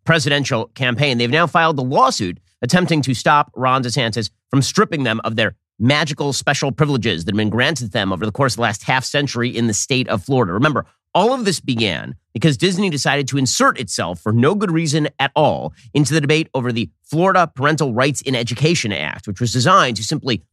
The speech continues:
prevent the sexual orientation and gender identity indoctrination of small school children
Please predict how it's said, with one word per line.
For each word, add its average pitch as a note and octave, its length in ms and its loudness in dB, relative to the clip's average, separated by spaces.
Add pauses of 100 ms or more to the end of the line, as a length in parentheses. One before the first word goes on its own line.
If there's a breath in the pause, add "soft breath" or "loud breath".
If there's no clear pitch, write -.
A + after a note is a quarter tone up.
(120)
prevent C3 520 -2 (180)
the A2 200 -4
sexual F#3 600 0
orientation C3+ 880 0
and G#2 140 -2
gender D3 240 2
identity B2+ 480 0
indoctrination C3+ 760 0 (200 soft breath)
of B2+ 120 -4
small E3+ 380 2
school E3 340 -2
children G#2 520 -4